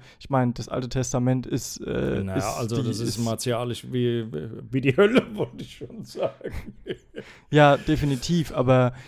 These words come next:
Speaker 1: also es gibt ja auch Christen und Christinnen, die, also es gibt ja heutzutage noch Christinnen, die sind jetzt offensichtlich nicht alle für Hexenverbrennung.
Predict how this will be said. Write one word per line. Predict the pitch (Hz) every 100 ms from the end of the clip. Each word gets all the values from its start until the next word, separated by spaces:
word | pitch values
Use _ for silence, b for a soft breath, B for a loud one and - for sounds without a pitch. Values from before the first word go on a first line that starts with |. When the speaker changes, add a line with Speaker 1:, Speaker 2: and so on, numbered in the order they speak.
| B
Speaker 1:
also | 143 147 151
es | 156
gibt | - - 160
ja | -
auch | 143 -
Christen | 165 156 - 147
und | 131
Christinnen, | - 151 - 135 131 123
die, | 127 123 127 127 - _
also | 139
es | 120
gibt | 135
ja | 120
heutzutage | 120 120 131 123
noch | 120
Christinnen, | - 143 - - 151 170 _ b b -
die | 127
sind | 131
jetzt | 127
offensichtlich | 127 123 131 143 123
nicht | 123 -
alle | 131
für | 139
Hexenverbrennung. | 123 - 131 123 120 120 127